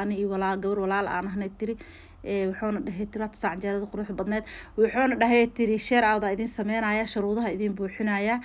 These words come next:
konton dollar aa dhiibaysay, labaatan dollar aa hormarinay," dhahday. Waa la dhacay. Een, waxaas ma jiraan.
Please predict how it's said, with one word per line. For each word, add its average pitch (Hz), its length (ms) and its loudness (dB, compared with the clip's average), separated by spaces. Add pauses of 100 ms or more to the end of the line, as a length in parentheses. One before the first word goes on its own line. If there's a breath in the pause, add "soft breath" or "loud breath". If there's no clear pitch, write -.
(320 loud breath)
konton 226 340 0
dollar 196 300 0
aa 185 60 0
dhiibaysay, 190 460 -2
labaatan 202 320 -2
dollar 208 200 0
aa 190 120 -2
hormarinay," 208 500 -4
dhahday. 214 340 -4 (400 loud breath)
Waa 214 180 4
la 202 120 2
dhacay. 226 420 -2 (420 loud breath)
Een, 202 680 0
waxaas 240 340 -4
ma 208 100 -4
jiraan. 190 400 -2